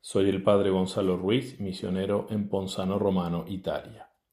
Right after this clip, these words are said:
Evangelio del día viernes cinco de julio de dos mil veinticuatro, del Evangelio según San Mateo. En aquel tiempo, cuando se iba de allí,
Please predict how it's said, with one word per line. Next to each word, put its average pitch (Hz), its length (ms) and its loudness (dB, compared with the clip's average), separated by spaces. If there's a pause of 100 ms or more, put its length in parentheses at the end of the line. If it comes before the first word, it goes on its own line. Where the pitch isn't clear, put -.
(600)
Evangelio 113 520 2
del 101 220 -4
día 104 220 0
viernes 107 520 0
cinco 120 460 -2
de 92 100 -2
julio 131 500 -2
de 92 120 0
dos 92 180 -4
mil 95 200 -6
veinticuatro, 101 800 -6 (520)
del 101 220 -2
Evangelio 92 760 -2
según 85 380 -8
San 85 220 -6
Mateo. 85 500 -10 (1700)
En 110 140 2
aquel 135 280 2
tiempo, 95 460 -2
cuando 95 280 -4
se - 180 -6
iba 107 240 2
de 95 160 -2
allí, 95 440 -8